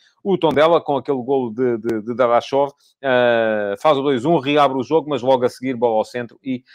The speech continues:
sai o terceiro golo, do Yuri Medeiros. Acabou por ser uma vitória justa, do meu ponto de vista, do Sporting Clube Braga, que deixa neste momento o Braga em quinto lugar, a sete pontos do Benfica,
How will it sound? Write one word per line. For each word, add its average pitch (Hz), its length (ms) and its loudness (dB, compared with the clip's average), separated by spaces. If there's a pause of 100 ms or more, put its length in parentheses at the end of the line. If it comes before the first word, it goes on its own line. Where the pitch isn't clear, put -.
(140)
sai 139 380 2
o 151 120 -2
terceiro 113 380 -6
golo, 113 260 -4 (320)
do 135 180 -2
Yuri 123 220 2
Medeiros. 120 340 0
Acabou 143 220 -2
por - 80 -16
ser 139 140 -4
uma 127 120 0
vitória 104 480 0 (120)
justa, 190 580 0
do 123 120 -12
meu 107 120 -4
ponto 104 220 -10
de 139 80 -6
vista, 165 280 -8 (320)
do 170 120 0
Sporting 120 420 -2
Clube 143 220 -2
Braga, 156 280 2
que - 140 -4
deixa 185 280 2
neste 147 200 -2
momento 156 160 -4
o 147 40 -2
Braga 156 260 4
em 151 100 -4
quinto 147 280 -8
lugar, 147 360 2 (260)
a 196 80 4
sete 151 300 2
pontos 131 240 -4
do 135 80 -6
Benfica, 139 380 -8